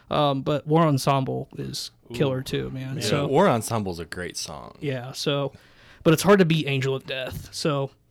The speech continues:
Speaker 1: I gotta go with Seasons in the Abyss.
Speaker 3: All right.
Speaker 2: Brooksy, you're up next.
Speaker 3: Okay. Well, you're definitely gonna be a tiebreaker today, Travis, because I am, I am on Team Rain and Blood.
Speaker 2: Okay.
Speaker 3: Um,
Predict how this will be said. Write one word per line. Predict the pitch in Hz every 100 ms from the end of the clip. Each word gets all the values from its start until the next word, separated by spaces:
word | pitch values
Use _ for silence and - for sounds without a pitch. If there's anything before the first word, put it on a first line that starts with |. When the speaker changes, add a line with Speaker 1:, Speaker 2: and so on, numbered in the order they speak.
| - _ -
Speaker 1:
I | 175
gotta | 190
go | 170 165
with | 156 143
Seasons | - - 180 156 160
in | 147
the | 143
Abyss. | 131 - - - - _ - - - - _ - -
Speaker 3:
All | 113 113
right. | 123 131 98 _ - -
Speaker 2:
Brooksy, | 117 117 131 127 - -
you're | 107
up | 107 104
next. | 104 98 - - _ _ _ _ - - - _ - - _ _ _ -
Speaker 3:
Okay. | 131 120 - -
Well, | 113 131
you're | 135
definitely | 135 143 - 127
gonna | 123
be | 123 123
a |
tiebreaker | 110 135 131 123 110 113
today, | 107 104
Travis, | 98 107 101 104
because | 104 113 101
I | 104 113
am, | 113 110 107 - _ _ _
I | 110
am | 117 120
on | 113 110
Team | - 120 107
Rain | 107 104 101
and | 98
Blood. | 95 95 92 82 - _
Speaker 2:
Okay. | 98 92 98 113 95 _ _ _ _ _ -
Speaker 3:
Um, | 117 117 113 110 104 131